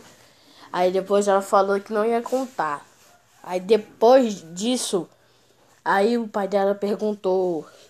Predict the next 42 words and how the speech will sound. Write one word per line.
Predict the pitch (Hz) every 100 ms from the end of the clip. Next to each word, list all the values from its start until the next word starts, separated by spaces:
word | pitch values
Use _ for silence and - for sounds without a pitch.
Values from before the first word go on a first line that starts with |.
| _ _ _ _ _ _ _ -
"De | 226
quem | 254 330
é | 330
essa | 311 294
cueca | 302 285 277 277
aqui? | 294 294 247
Eu | 208
acho | 214 233
que | -
não | 247 262
é | 294
minha." | 247 240 240 196 - _ _ _ _ _ _ -
Aí | 208 208
ela | 208 214
ficou | 214 214 214 226
meio | 220 214
despercebida. | 214 - 202 - 254 214 185 185 175 151
Aí | 175 180 180
a | 180
pad-, | 190 185 -
a, | 170 180 170 180 -
a | 180
madrasta | 185 180 180 - 180
dela | 180 180
disse | 180 202 - 196
que | 196 214 202 - - - -
ela | 196 233 240
que | 262
tinha | 247 254
comprado | 247 254 - 202 196
a | 196
cueca. | 190 180 160 - 165
Aí | 170 170 180 180 - _ _ _ - - -
a | -
filha | - 202 185
dela, | 180 175 170 175
"Tinha | - 339
um | 349 320
moço | 302 285
aqui | 294 294
em | 330
casa. | 381 - 220 214 208 180 165